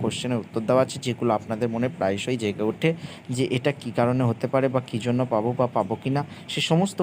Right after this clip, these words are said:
প্রশ্নের উত্তর কিন্তু ডিটেলস দেওয়া আছে সরকারিভাবে। আর দেখুন ডাউনলোড কেসিসি ফর্ম, অর্থাৎ কিষাণ ক্রেডিট কার্ডের যে ফর্ম, সেই ফর্মও কিন্তু আপনি ডাউনলোড করে নিতে পারেন।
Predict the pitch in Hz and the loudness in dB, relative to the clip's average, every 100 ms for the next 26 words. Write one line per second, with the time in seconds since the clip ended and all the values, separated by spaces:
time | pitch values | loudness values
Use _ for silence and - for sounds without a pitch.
0 | 160 131 151 135 120 143 135 143 127 - | -2 0 0 0 -2 -2 -4 -4 -6 -4
1 | 143 143 - 113 110 117 160 - 110 - | 0 0 0 2 4 2 0 0 -2 -2
2 | 85 90 - - - - - - - 123 | -6 -6 -10 -14 -16 -16 -16 -8 0 0
3 | 117 - - 131 131 131 175 151 123 123 | 0 -12 -6 0 0 2 0 2 4 4
4 | 170 196 185 - 147 - 123 127 117 110 | 2 2 0 0 -2 0 -4 -2 0 0
5 | 110 127 - - - 143 - 139 143 - | 0 -2 -6 -8 -2 -2 -2 -4 -4 0
6 | 120 117 120 120 127 - 120 156 165 127 | 2 2 0 0 -4 0 -2 -2 -4 -4
7 | 120 - 120 139 147 127 123 117 110 98 | -4 0 0 0 -2 -2 -2 0 -2 -2
8 | 95 123 123 135 135 143 139 147 | 0 0 0 0 2 2 2 0